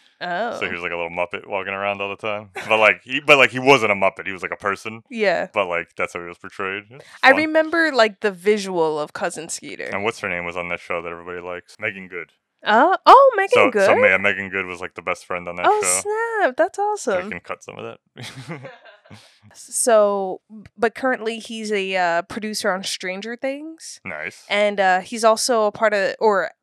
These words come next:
Speaker 1: he might have developed the Night at the Museum franchise.
Speaker 2: Oh, really? Did
Speaker 1: Yeah.
Speaker 2: he direct them? Or any of them?
Speaker 1: Um,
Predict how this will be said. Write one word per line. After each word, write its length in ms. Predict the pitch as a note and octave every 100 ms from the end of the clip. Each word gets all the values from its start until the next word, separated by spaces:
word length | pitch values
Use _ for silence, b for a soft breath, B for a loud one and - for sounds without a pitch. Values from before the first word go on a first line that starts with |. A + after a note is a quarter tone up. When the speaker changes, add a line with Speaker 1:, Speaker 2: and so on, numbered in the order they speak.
| _
Speaker 1:
he 120 | G#3+
might 220 | A#3 A3+
have 140 | A3 G3
developed 580 | F#3 F3 G3+ F#3 - -
the 220 | F3 F3
Night 220 | E3+ E3+
at 100 | F3+
the 80 | F3+
Museum 520 | F3 E3 F3 F3+ F#3+
franchise. 800 | F3+ G#2 A#2 - A#2 - - - -
Speaker 2:
Oh, 140 | F#2+
really? 240 | F2 E2+ G2 - _
Did 80 | G3+
Speaker 1:
Yeah. 60 | D#3+
Speaker 2:
he 60 | F2+
direct 240 | D#2+ -
them? 160 | C#3 D3 _ _ b b b
Or 60 | -
any 100 | G#3 G3+
of 40 |
them? 80 | G3+ G3
Speaker 1:
Um, 240 | G3+ G3